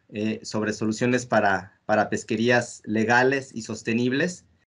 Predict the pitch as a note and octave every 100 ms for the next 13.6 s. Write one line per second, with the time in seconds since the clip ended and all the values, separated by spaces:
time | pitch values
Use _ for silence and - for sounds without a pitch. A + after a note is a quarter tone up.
0 | _ C3 C#3+ D#3+ D#3+ D#3 D3+ D3 D#3 F3+
1 | E3+ - - C3 B2+ B2+ B2+ - A#2+ B2
2 | C3 A#2+ A2 G2+ G#2 G#2 A2 G#2+ G#2 F#2+
3 | F#2 F2+ - E2+ E2+ - _ _ B2 C3
4 | D3 C3+ C3 C3+ D3+ D3+ C3+ A#2+ - C3
5 | C3+ - - - A#2+ A#2+ A2 - B2+ C3
6 | - A2 G#2 G2 - A2+ G#2+ C3 C3 C3
7 | A#2+ A#2 B2 B2 B2 A2 G#2+ A2 B2 -
8 | A2 - B2 B2 C3 - - _ _ _
9 | _ A2 C#3 D3+ D3+ B2 B2 A#2 A#2 C#3
10 | C3+ - A2+ G2 G2+ - C3+ C3 D3 D3
11 | A#2 A#2 G#2+ B2+ C#3+ B2+ A2+ - _ A#2+
12 | A#2+ A2 C#3 D3 A#2 A2 - - A2 G#2+
13 | B2 B2+ B2 B2+ A#2